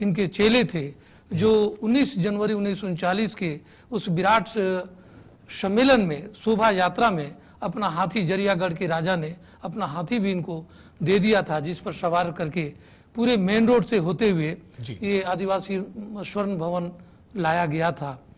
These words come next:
Speaker 1: और वहीं से इनका वो जादुई प्रभाव पहली बार दुनिया देखी कि जयपाल सिंह क्या चीज है। लेकिन इसके इस बढ़ते प्रभाव को कांग्रेस ने ये इनके इन प्रकारेण तोड़ने का प्रयास किया।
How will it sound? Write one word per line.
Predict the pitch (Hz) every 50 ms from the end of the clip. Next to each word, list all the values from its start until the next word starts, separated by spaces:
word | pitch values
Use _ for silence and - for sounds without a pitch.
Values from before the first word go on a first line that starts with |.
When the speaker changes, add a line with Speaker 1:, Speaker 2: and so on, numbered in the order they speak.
| - - - - - _ -
Speaker 1:
और | 254 240 240 226 208 226 -
वहीं | 208 170 180 220 302 320
से | 262 - 247 196 165 180 - -
इनका | 226 226 202 233 220
वो | 202 170 220 285 254
जादुई | 180 214 202 196 175 208 202 196
प्रभाव | - 202 175 156 147 175 180 160 151 175 - - - - _ _ _ _ _ _ -
पहली | 220 202 233 277 247
बार | 196 202 185 180 165 170
दुनिया | 165 156 156 196 214 202 196 185
देखी | 156 151 170 165 - - 226 175 147 - - - - _ _ _ _
कि | - 214 175
जयपाल | 147 180 180 175 185 185 196 185
सिंह | 147 - 180 170 127 -
क्या | 180 165 156
चीज | - - 165 147 127
है। | 117 123 139 127 - - _ _ _ - - - _ - - -
लेकिन | - 208 240 202 - 285 294 294 320 - - - - - - - - -
इसके | 247 214 - - 247
इस | 220 185
बढ़ते | 190 165 180 190 180 185 302 302
प्रभाव | 240 - 240 208 185 190 226 233 220
को | 214 - 247 254 254 269 349 - - - - _ _ _ -
कांग्रेस | 185 175 185 202 214 233 254 247 247
ने | 247 240 247 254 262 269 - - - - - _ -
ये | 180 208 240
इनके | 254 247 220 208 240 240
इन | 233 214
प्रकारेण | - - 202 175 202 196 208 220 226 196
तोड़ने | - - 175 185 196 214 214 185
का | 208 202
प्रयास | 190 196 202 180 175 180 185 175 - -
किया। | 214 214 214 220